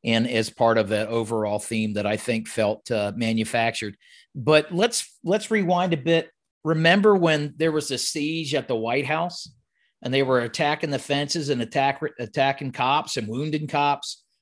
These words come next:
and they almost were getting through the fence? I don't recall anybody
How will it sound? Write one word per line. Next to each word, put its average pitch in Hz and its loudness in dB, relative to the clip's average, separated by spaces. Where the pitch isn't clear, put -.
and 143 -2
they 139 4
almost 170 2
were 147 -4
getting 165 -4
through 170 0
the 156 -4
fence? - -2
I 151 4
don't 165 2
recall 139 2
anybody 135 -4